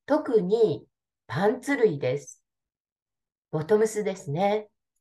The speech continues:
コットンチノパンツ。値段が三千九百九十円。洗いをかけた柔らかな履き心地のコットン百パーセントのチノ。テーパードシルエットですっきり決まる。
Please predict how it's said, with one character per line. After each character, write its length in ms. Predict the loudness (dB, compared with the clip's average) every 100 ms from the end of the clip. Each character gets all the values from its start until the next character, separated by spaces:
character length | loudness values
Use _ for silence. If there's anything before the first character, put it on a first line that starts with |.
| _ _ _ _ _ _
コ 140 | 4 4
ッ 160 | 4
ト 140 | 2 4
ン 140 | 2
チ 160 | 0 2
ノ 160 | 2
パ 160 | 2 0
ン 100 | -2
ツ。 300 | -6 -12 -14 _ _ _ _ _ _ _ -6
値 120 | -2
段 200 | 0 0
が 100 | -2
三 300 | -4 -6 -4
千 200 | -4 -2
九 160 | 2 2
百 200 | 0 -8
九 220 | 0 0
十 140 | 2
円。 340 | 2 4 2 -6 _ _ _ _ _
洗 240 | 4 6 6
い 40 | 2
を 80 | -2
か 120 | -2
け 120 | -2
た 80 | -2
柔 120 | 0 2 2
ら 100 | 0
か 100 | -4
な 160 | -6
履 100 | -8
き 120 | 0 4
心 240 | 4 4
地 120 | -2
の 100 | -4
コ 140 | 0 -2
ッ 120 | -2
ト 140 | -2
ン 80 | -2
百 260 | -2 -8 0
パ 200 | 4 4
ー 40 |
セ 140 | 2 -2
ン 120 | 2
ト 120 | 2
の 120 | 2
チ 200 | -4 -4
ノ。 180 | -4 -6 _ _ -20 -20 _
テ 160 | 0 2
ー 20 |
パ 140 | 4
ー 60 | 4
ド 100 | 2
シ 180 | -4 0
ル 100 | 0
エ 40 |
ッ 100 | 0
ト 100 | -6
で 120 | -6
す 220 | -6 -10 -10
っ 40 |
き 140 | -6
り 80 | -6
決 120 | -6 -8
ま 140 | -6
る。 240 | -8 -12